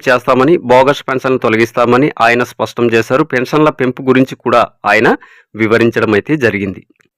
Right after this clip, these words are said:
ఆంధ్రప్రదేశ్ ప్రభుత్వం పింఛన్లకు సంబంధించి మరో కీలక నిర్ణయం అయితే తీసుకుంది. దివ్యాంగుల పెన్షన్లోని అనర్హులను గుర్తించే సదరం వైకల్య నిర్ధారణ పునఃపరీక్షలను వైద్యారోగ్య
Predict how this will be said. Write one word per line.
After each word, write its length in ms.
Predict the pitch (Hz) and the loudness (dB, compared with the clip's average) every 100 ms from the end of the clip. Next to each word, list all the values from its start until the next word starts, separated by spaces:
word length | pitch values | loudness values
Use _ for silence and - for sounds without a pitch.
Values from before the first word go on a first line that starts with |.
| _ - | _ -2
ఆంధ్రప్రదేశ్ 840 | 127 139 170 202 202 190 196 196 - | 2 4 4 0 0 2 4 2 2
ప్రభుత్వం 400 | 175 165 170 175 170 | 0 2 2 2 2
పింఛన్లకు 420 | 151 151 160 156 - | -2 0 -2 0 0
సంబంధించి 500 | 143 147 143 139 147 135 | 2 2 2 0 0 2
మరో 180 | 123 123 120 | 2 2 2
కీలక 280 | 120 120 110 | 0 2 0
నిర్ణయం 260 | 113 113 117 | 2 4 4
అయితే 180 | 113 117 113 | 2 -2 -4
తీసుకుంది. 440 | 107 - 113 120 160 | -6 -4 -2 0 -2
దివ్యాంగుల 500 | 131 127 147 156 160 156 | -2 0 0 2 2 0
పెన్షన్లోని 640 | 127 120 123 117 113 110 107 - 120 | -2 0 0 2 2 0 -2 -4 -2
అనర్హులను 640 | 135 143 139 147 131 135 120 | 2 2 0 0 0 0 -4
గుర్తించే 400 | 120 127 117 117 113 | -6 -6 -4 -4 -2
సదరం 340 | 117 110 131 160 - 101 | -2 0 0 -2 -6 -2
వైకల్య 420 | 110 117 127 127 120 | 0 0 0 2 2
నిర్ధారణ 460 | 110 104 117 113 117 - _ _ - | 2 2 2 2 0 -2 _ _ -6
పునఃపరీక్షలను 880 | 117 127 127 117 - 123 113 110 190 - - | -2 -2 0 -2 -2 -2 0 0 -2 -8 -4
వైద్యారోగ్య 640 | 110 110 123 123 120 113 | -2 0 2 2 0 0